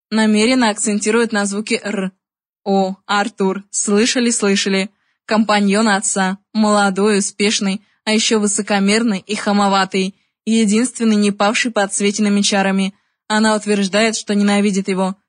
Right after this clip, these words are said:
и он её тоже. Но что-то подсказывает мне, что между ними не холодная ненависть, а бразильские страсти. Будет ещё один шанс охмурить его. Подливаю масло в огонь.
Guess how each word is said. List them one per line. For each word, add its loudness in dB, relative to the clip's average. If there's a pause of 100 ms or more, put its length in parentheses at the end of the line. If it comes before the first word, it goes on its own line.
(120)
и 0
он 2
её 2
тоже. 0 (360)
Но 0
что-то -4
подсказывает -2
мне, -4
что -4
между 0
ними 0 (160)
не -2
холодная 0
ненависть, 0 (200)
а -2
бразильские -2
страсти. -4 (960)
Будет -2
ещё 0
один 0
шанс -2
охмурить -2
его. -4 (480)
Подливаю 0
масло -2
в -2
огонь. 0